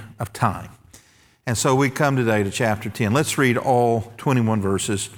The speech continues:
of Daniel chapter ten. In the third year of Cyrus, king of Persia, a message was revealed to Daniel,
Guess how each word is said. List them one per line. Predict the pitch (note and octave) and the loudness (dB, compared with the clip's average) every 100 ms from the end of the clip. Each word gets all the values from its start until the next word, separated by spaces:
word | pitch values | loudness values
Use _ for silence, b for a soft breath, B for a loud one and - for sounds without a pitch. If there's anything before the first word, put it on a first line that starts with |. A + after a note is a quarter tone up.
| B B B _ | B B B _
of | A2 | 0
Daniel | A2+ G#2+ G2+ | 4 4 2
chapter | - A2+ F#2+ A2 | 0 0 0 -6
ten. | - B2 F#2+ - - _ _ _ _ _ _ - C#3+ | 0 0 0 -4 -18 _ _ _ _ _ _ -4 2
In | |
the | C3 | 4
third | - F3+ E3+ | 8 8 8
year | D3 D3+ C3+ A#2 | 6 6 8 6
of | A#2 | 6
Cyrus, | - D3 D3 D3 D3 - | 6 6 8 6 2 2
king | D#3+ C3 | 2 0
of | - | -2
Persia, | - A#2+ G#2+ F#2 - - B B B B B | 2 4 4 -2 -8 -14 B B B B B
a | A#2 | 0
message | A#2 C3 C#3 D#3 A#2+ | 6 6 6 2 2
was | B2 A#2 | 2 2
revealed | A#2+ A2 A2 G#2+ | 2 4 4 2
to | - | -2
Daniel, | A2 A#2+ A2+ G#2+ F2 | 4 6 6 4 -2